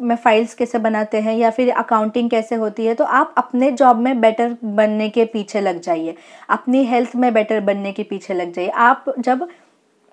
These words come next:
अपने विश के पीछे भागते हो तो वो दूर चली जाती है, जब आप अपने खुद के पीछे भागने लगते हो ना, तब वो विश अपने आप आपके पास आ जाती है।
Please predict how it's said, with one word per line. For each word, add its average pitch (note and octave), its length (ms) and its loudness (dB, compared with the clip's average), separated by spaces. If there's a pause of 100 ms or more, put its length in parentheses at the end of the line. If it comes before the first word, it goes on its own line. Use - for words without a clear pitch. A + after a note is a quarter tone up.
(360)
अपने B3+ 260 4
विश C4+ 300 0
के D#4+ 120 0
पीछे C4 320 -2
भागते A3 400 0
हो A3 200 0
तो C#4 180 0
वो A#3+ 180 2
दूर A3+ 280 0
चली G#3 240 -4
जाती G3+ 240 -4
है, A#3 40 -4
जब A#3+ 180 0
आप C4 140 0
अपने B3+ 320 -2
खुद C4+ 280 -6
के C#4+ 160 -2
पीछे C4+ 300 -2
भागने A3+ 360 0
लगते A3+ 320 0
हो A#3+ 140 0
ना, A3 140 -2
तब A#3 380 2
वो A3+ 140 0
विश A3+ 240 -4
अपने G#3+ 480 -4
आप G#3+ 280 -2
आपके G3 280 -8
पास F#3 280 -4
आ F3 80 -2
जाती F3 280 -6
है। C4 120 -4